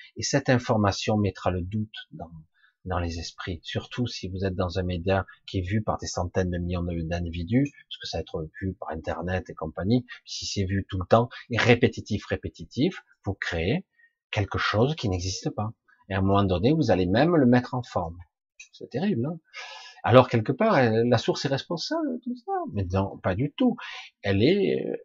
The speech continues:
elle est partie prenante. Elle est avec vous. Après, il y a la source à un autre niveau.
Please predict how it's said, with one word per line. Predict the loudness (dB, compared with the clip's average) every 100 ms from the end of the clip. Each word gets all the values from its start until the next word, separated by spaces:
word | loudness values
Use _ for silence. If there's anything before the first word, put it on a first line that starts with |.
| _ _
elle | 2 8
est | 8 8 2 _ -20 6
partie | 8 8 0
prenante. | 4 4 6 4 2 -2 -14 -20 _ _ _ _ _
Elle | 4
est | 6
avec | 6 4 2
vous. | -2 -2 _ _ _ -16 -6
Après, | -4 -2 6 6 6 0 -8 _ _ -20 0
il | 2 6
y | 8
a |
la | 8 8
source | 6 2 2 4
à |
un | 6
autre | 6 4 0
niveau. | 0 2 0